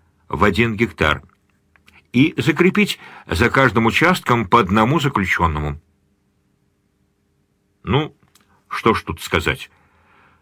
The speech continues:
Согласно инструкции, мы должны приучать несознательных граждан к труду, строить цеха по производству простейшей продукции, а также устраивать подсобные хозяйства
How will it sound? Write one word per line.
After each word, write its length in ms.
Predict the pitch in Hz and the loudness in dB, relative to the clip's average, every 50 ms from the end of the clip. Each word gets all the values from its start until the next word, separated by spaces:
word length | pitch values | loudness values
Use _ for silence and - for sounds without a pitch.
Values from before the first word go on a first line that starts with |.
| _ _ _ _ _ | _ _ _ _ _
Согласно 540 | - - 95 92 123 135 135 - - 135 127 | -4 -2 0 2 4 2 2 2 0 -2 -2
инструкции, 680 | 120 - - 147 175 175 - - - 143 139 131 - - - - - - _ _ _ _ _ _ _ _ _ _ _ _ _ - | -2 0 0 0 0 0 -4 -2 0 2 2 2 0 -2 -8 -20 -20 -20 _ _ _ _ _ _ _ _ _ _ _ _ _ -8
мы 240 | - - 92 113 120 | -2 2 2 2 4
должны 480 | 123 131 127 104 98 127 180 220 226 | 4 4 4 2 2 2 2 2 2
приучать 640 | - 131 113 107 95 - - 113 110 101 - - - - | 4 4 4 4 4 2 4 2 2 2 0 -6 -6 -2
несознательных 840 | 92 101 104 92 - 98 95 87 104 107 101 - - 98 98 85 | 0 0 0 2 2 2 2 2 2 0 0 0 0 0 0 2
граждан 420 | 71 90 110 123 120 - 110 110 101 | 2 2 2 2 2 0 -4 -6 -8
к 100 | - - | -8 -8
труду, 400 | - 113 95 80 78 76 73 71 | -6 -6 -6 -4 -4 -6 -6 -6
строить 480 | - - - 117 123 120 117 95 - - - - - | -6 -2 2 2 4 4 2 0 -4 -10 -16 -18 -12
цеха 520 | - - - 113 95 98 101 95 98 104 101 | -6 0 0 0 2 2 4 4 4 4 2
по 100 | - 92 | 0 0
производству 720 | - 92 95 90 - 95 107 101 - - - 101 101 90 | 2 2 2 2 4 2 2 2 0 0 0 0 0 2
простейшей 600 | - 95 90 87 - - 107 107 95 - 104 98 | 2 2 0 0 0 0 0 0 2 0 -2 0
продукции, 640 | - 92 85 87 85 80 - - - 87 85 80 - - - - - - - - - - | 0 0 2 2 0 -2 -2 -2 -2 -2 -2 -2 -4 -12 -20 -20 -20 -20 -20 -20 -8 -4
а 100 | - 85 | -2 0
также 360 | - 117 110 107 117 120 110 | 0 0 0 2 2 2 2
устраивать 640 | - 113 101 - - - 110 120 120 120 120 120 - | 2 0 -4 -2 0 2 4 4 4 2 2 0 0
подсобные 520 | - 101 98 - - 120 110 98 113 117 104 | 0 0 0 2 0 0 0 2 0 -2 0
хозяйства 800 | - 123 107 92 87 90 92 107 120 - - - 120 120 113 | 0 0 0 2 2 2 2 2 2 -2 -2 -2 0 0 0